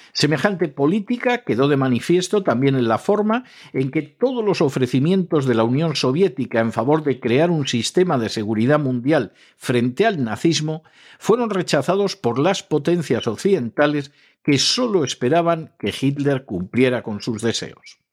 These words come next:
Quinto, sin embargo,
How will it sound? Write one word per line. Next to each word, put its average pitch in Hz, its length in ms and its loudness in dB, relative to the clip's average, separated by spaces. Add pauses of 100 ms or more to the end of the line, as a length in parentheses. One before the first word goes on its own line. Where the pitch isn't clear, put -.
(540)
Quinto, - 460 -2 (420)
sin 151 180 0
embargo, 262 560 0